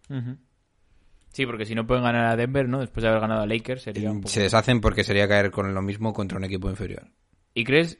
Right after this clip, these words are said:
Speaker 1: Yo tengo la, la idea, lo he pensado esta mañana, la verdad, tampoco es muy desarrollado, eh, que la opción de que el Lakers, eh, no gane sería con ese,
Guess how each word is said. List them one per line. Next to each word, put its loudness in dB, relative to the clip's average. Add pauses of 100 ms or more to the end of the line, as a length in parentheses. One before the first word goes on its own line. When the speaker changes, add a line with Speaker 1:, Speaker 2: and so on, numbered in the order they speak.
Speaker 1:
Yo 0
tengo 2
la, 6 (360)
la -4
idea, 0
lo 4
he 2
pensado -2
esta -2
mañana, 0
la -2
verdad, -2
tampoco -10
es -10
muy -12
desarrollado, -12 (220)
eh, -6
que 2
la 6
opción 4
de 0
que -2
el 0
Lakers, 0
eh, -2
no -2
gane 2 (1000)
sería 4
con 6
ese, 6